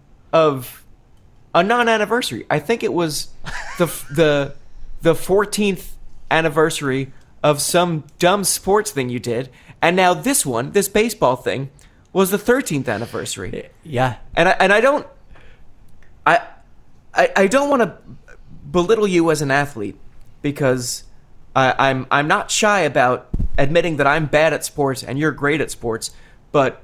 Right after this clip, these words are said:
Speaker 1: it feels like some bottom of the barrel compliment hunting, because one of the things he credited you as doing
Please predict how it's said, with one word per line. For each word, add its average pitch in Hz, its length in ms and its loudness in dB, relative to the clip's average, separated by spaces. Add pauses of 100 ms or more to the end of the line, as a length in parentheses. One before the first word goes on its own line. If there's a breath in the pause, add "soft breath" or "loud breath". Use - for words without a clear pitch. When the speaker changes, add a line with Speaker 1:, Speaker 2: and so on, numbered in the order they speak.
(100)
Speaker 1:
it 147 160 0
feels - 500 -2
like 117 320 -4 (760)
some 147 420 -4 (400)
bottom 196 380 2
of 151 100 -2
the 139 80 -4
barrel 131 720 0 (500)
compliment 160 580 -2
hunting, 113 460 -4 (480 loud breath)
because 151 280 0
one 180 240 4
of 185 120 0
the 160 80 -2
things 185 380 0
he 151 140 -2
credited 160 600 0
you 117 280 -4 (300 soft breath)
as 123 200 -2
doing 123 440 -2